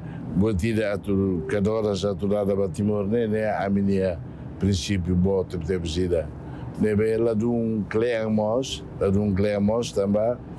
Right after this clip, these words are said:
eh, boa cena, eu tu, ao sei, den, ao demorado, cada, eh, quando tô ona,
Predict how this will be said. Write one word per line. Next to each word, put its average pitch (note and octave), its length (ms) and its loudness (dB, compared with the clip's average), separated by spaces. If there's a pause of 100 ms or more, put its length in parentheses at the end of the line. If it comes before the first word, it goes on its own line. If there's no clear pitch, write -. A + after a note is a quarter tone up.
(360)
eh, G2 300 2
boa G#2 200 4
cena, G#2 300 0
eu G#2 220 2
tu, A#2+ 260 0 (540)
ao F#2+ 180 2
sei, G2 500 0 (400)
den, G2+ 300 2
ao F#2 220 0
demorado, G2+ 560 0
cada, G#2 380 0
eh, - 920 -2
quando G#2+ 340 2
tô A#2+ 160 -2
ona, B2+ 720 0